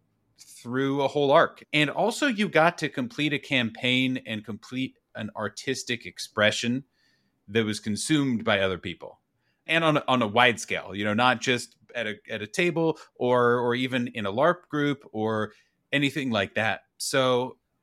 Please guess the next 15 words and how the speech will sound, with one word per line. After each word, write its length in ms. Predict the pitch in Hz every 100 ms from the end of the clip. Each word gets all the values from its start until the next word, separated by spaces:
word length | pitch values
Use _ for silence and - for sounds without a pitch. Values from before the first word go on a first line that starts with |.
| -
now 460 | 143 165 165 165
a 60 | 123
year 300 | 110 139 127
on, 360 | 95 85 98 - _ _ _ _ _
how 200 | - 190
do 80 | 190
you 120 | 175
experience 1080 | 131 - - 113 113 107 104 98 - - - _ _ _ _ _ _ _ _ _ _ _ _ _ _ _ _ _
the 220 | 113 120
whole 580 | 117 - 156 151 151 147 113
arc, 380 | 113 135 - -
but 160 | 127
also 720 | 123 131 139 - 131 123 117 113
experience 880 | 113 110 - - 107 107 107 104 -
having 680 | - 113 117 117 113 113